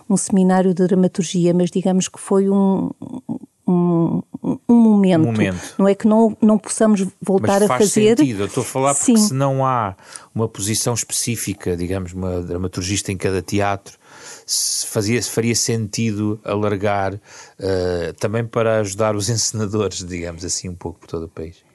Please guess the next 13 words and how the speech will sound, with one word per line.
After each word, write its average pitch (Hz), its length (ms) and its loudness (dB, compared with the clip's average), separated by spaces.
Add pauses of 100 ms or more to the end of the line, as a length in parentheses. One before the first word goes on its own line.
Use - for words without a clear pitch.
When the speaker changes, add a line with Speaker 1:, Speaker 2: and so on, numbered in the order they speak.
(120)
Speaker 1:
Sim, 262 440 2
e, 262 420 -2
e 226 80 2
eu 240 100 4
penso 240 320 0
que, 220 440 2
que - 120 -2
esta, 202 280 -2 (440)
a 190 60 -4
prática 190 440 -2
da 190 100 2
dramaturgia, 180 880 0 (240)
exatamente 190 600 0